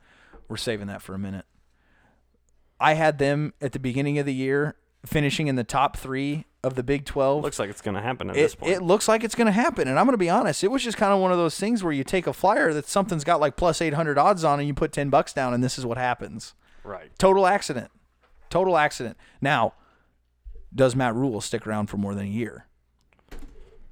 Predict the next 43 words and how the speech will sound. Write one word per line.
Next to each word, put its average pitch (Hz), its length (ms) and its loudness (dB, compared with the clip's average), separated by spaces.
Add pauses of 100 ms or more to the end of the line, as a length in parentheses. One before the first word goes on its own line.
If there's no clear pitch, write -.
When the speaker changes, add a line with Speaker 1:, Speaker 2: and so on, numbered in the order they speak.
(760)
Speaker 2:
That, 110 160 -8 (160)
that - 180 -6
sounds - 320 -2
like 156 120 0
it 110 60 -8
should 123 180 -2
have 110 80 0
been 104 40 -4
a 98 60 -6
promo 104 560 -2
for, - 120 -6
like, 101 160 -2
a 92 100 -8 (760)
new 151 320 2
on 120 160 0
C 160 240 -4
B 185 200 -4
S 175 220 -4
this 143 220 -8
year. 104 600 -10 (520)
Does 113 240 0
Matt 104 300 -10
Rhule 135 380 -4
stick - 320 -8
around? 117 640 -6 (600)
Speaker 1:
Okay, - 200 -16
now 95 140 -16
you - 80 -20
sound - 180 -16
like - 100 -20
an - 160 -20
idiot. - 280 -20 (340)
Uh, 113 340 -2
who's 123 240 -2
your, 120 180 2
uh, 104 220 -2
who's 113 200 -6
your 107 100 -4
hot 101 260 -6
Big 98 160 -8
Ten 95 180 -6
team, 98 340 -6
Dan? 98 260 -8